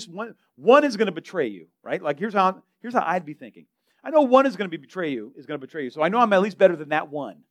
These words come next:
right? So I know on a scale of one to twelve, I'm at least eleven, right? And so they're thinking, "Could I be four?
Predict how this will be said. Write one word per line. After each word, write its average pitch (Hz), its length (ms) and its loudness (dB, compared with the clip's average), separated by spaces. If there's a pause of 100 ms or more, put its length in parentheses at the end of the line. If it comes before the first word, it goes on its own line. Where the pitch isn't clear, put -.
right? 160 240 2
So 185 280 2 (120)
I 175 140 0
know 196 480 6
on 190 160 -2
a 180 60 -4
scale 190 280 2
of 175 60 -4
one 175 120 -6
to 175 60 -18
twelve, 165 300 -4 (140)
I'm 135 100 -18
at 135 140 -14
least 180 360 -14
eleven, 139 420 -2 (140)
right? 147 240 -4 (240)
And 180 140 -6
so 202 160 4
they're 185 140 2
thinking, 180 340 -14 (460)
"Could 127 160 -20
I 117 100 -12
be 110 120 -20
four? 233 520 -16